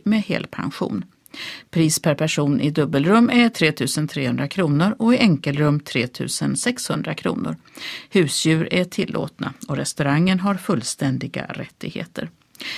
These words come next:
Minimiantalet besökande ska vara femton stycken sammanlagt. Följande ingår: frukost, lunch och middag,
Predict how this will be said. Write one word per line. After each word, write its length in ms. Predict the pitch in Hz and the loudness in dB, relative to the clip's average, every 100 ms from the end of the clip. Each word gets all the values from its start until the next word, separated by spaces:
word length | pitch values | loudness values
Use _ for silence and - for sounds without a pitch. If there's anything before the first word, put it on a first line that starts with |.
| - - | -6 2
Minimiantalet 1160 | 196 170 156 156 151 151 190 226 240 247 - | 6 6 6 4 2 2 2 4 4 0 -4
besökande 540 | 220 - 180 170 180 175 | -2 0 0 0 -2 -2
ska 180 | - 180 | -2 -2
vara 160 | 170 | -4
femton 600 | 170 190 131 - - 147 | -2 -2 0 -2 -4 -4
stycken 520 | - - 170 - - | -2 -4 -6 -6 -6
sammanlagt. 680 | - - - - 170 - - _ _ - - - - - - | -4 -2 -2 -2 -6 -8 -20 _ _ -18 -14 -14 -16 -14 2
Följande 420 | 220 165 170 196 | 4 6 6 6
ingår: 560 | 247 170 135 214 - 135 - | 6 6 6 2 0 -4 -6
frukost, 540 | - 247 247 254 - - | 0 0 0 -2 -2 0
lunch 380 | 156 151 - - | 2 2 0 0
och 80 | |
middag, 400 | 180 - - 117 | 0 -2 -4 -6